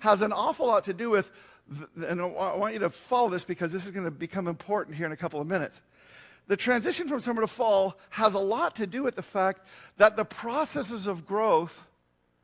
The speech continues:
have produced the fruit that they were supposed to produce, and they're done. They produced the corn, they produced the, whatever the fruit was, they produced what they were supposed to produce,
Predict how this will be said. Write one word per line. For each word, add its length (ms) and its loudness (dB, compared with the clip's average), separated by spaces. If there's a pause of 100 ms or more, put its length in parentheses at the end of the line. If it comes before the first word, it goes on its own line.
(440)
have 360 2
produced 540 -2
the 80 -2
fruit 300 -6
that 140 -4
they 120 2
were 140 -2
supposed 560 -4
to 80 -10
produce, 500 -10 (1160)
and 160 0
they're 120 2
done. 500 -6 (920)
They 100 4
produced 560 -2
the 140 -2
corn, 520 -2
they 120 -2
produced 560 0
the, 200 4 (300)
whatever 380 4
the 80 0
fruit 380 2
was, 180 2
they 80 0
produced 640 -4
what 160 -4
they 80 -2
were 80 0
supposed 280 -2
to 80 -6
produce, 440 -4